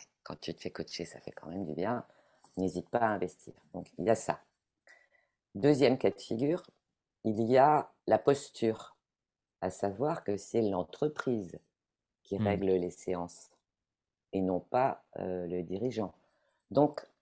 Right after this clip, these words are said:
Speaker 1: il y a, il y a une voie du milieu à trouver parce qu'il n'investit pas de ses propres deniers.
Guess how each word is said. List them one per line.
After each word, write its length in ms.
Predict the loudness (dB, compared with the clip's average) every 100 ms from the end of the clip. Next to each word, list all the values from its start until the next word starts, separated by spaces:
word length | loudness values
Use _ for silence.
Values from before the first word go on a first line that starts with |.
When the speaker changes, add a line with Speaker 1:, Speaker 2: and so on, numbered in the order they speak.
| _ -20 _ _ _ _
Speaker 1:
il 40 | 0
y 40 |
a, 280 | 2 2 -2 -6
il 80 | -6
y 60 |
a 160 | -4 -2
une 160 | -2 0
voie 200 | 6 6
du 160 | 6
milieu 360 | 4 4 6 8
à 80 | 6
trouver 560 | 4 0 2 2 0 -4 _ _ _ -6
parce 140 | -2
qu'il 200 | 2 6
n'investit 520 | 8 6 6 2 -4 -2
pas 180 | 2
de 120 | 4 2
ses 200 | 0 -4
propres 360 | -2 -6 -6
deniers. 400 | -4 -2 0 -2